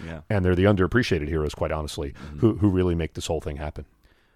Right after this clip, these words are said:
Speaker 1: What is something, and we might have touched on eight things already, but something that myself and any viewers at home probably don't understand about a live golf production?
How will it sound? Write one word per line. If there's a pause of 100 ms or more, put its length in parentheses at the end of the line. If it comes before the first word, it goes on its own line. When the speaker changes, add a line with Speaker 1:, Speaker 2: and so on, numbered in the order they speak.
(140)
Speaker 1:
What
is
something,
and
we
might
have
touched
on
eight
things
already,
but
something
that (380)
myself
and
any
viewers
at
home
probably
don't
understand
about
a
live
golf
production?